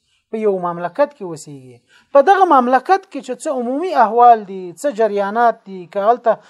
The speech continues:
احزاب دي، که تنظیمونه دي، که مؤثر او متاثر جهتونه دي، که پردي تاثیرات دي، که هلته یو ډول قومي وضعیت دی د خلکو ترمنځ، هلته پټ او ښکاره نور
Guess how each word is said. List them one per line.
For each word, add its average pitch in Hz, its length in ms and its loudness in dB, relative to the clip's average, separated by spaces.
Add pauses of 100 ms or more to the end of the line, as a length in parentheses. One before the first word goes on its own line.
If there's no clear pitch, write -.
(260)
احزاب 202 500 4
دي، 185 120 -14 (120)
که - 80 -10
تنظیمونه 214 680 -8
دي، 190 120 -14 (140)
که 196 60 -14 (100)
مؤثر 214 400 -2
او - 80 -4
متاثر 208 560 -6 (440)
جهتونه 214 600 -4
دي، 190 160 -12 (440)
که 214 120 0 (320)
پردي 262 240 4 (100)
تاثیرات 226 640 4
دي، 196 200 -14
که 226 240 -2
هلته 240 360 0 (320)
یو 311 120 2
ډول 247 220 4 (180)
قومي 285 360 2 (520)
وضعیت 247 600 2
دی 214 160 -6
د 196 160 -8
خلکو 240 300 -2
ترمنځ، 208 340 -8 (380)
هلته 277 340 2 (720)
پټ 381 240 4
او 254 80 6
ښکاره 269 440 4 (200)
نور 339 340 4